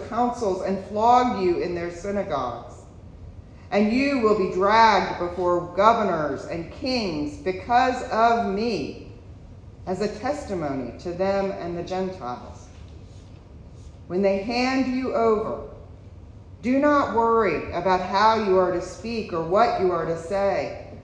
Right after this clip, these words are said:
for what you are to say will be given to you at that time. For it is not you who speak,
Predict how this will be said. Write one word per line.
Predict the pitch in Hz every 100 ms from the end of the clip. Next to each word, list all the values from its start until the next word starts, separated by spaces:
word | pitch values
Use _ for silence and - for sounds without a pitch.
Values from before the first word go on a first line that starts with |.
| - -
for | 208
what | 202 254 277 254
you | 233
are | 214
to | 190 185 -
say | 233 247
will | 226 185
be | 185
given | 185 214 220 240
to | -
you | 208 214 202
at | 196
that | 202 196 -
time. | 196 214 190 123 110 - - - - - - - -
For | 226
it | 226
is | 226 226
not | 226 294 285 175
you | 165 147
who | 165 147
speak, | - - 131 - -